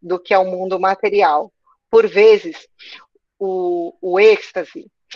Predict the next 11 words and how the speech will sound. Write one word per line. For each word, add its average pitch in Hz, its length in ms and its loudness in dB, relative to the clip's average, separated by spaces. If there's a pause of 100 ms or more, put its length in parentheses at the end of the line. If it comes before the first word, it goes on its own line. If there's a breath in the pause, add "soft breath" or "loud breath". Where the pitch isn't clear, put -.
(140 loud breath)
é 196 120 -6
natural 185 840 -2
e 220 120 -8
espontâneo. 180 920 -4 (420)
Também 220 320 0
pode 208 240 0
ser 208 160 -4
provocado 190 500 -2
pela 202 160 2
ação 196 220 -6
magnética, 180 840 -6